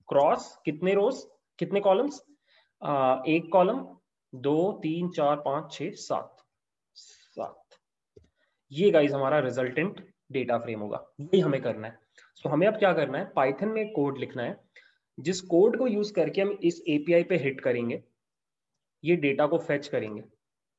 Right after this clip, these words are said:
ठीक है, और फिर उस डेटा में से काम की चीजें निकालेंगे डेटा फ्रेम वाले format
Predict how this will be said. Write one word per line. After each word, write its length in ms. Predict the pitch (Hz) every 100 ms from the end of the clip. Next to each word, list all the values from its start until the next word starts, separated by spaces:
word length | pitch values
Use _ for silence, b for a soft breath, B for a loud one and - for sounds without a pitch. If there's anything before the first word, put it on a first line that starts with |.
| -
ठीक 160 | - 143
है, 240 | 180 - B B B -
और 340 | 147 151 160
फिर 520 | - - 196 220 - -
उस 280 | 233 - 147
डेटा 340 | 143 147 196
में 140 | 208
से 180 | 196 220
काम 320 | 226 156 143
की 100 | 156
चीजें 240 | 180 160 165
निकालेंगे 600 | 147 131 120 139 165 233 -
डेटा 380 | 127 151 156 202
फ्रेम 360 | 196 160 165
वाले 240 | 160 135 127
format 420 | 123 113 117 113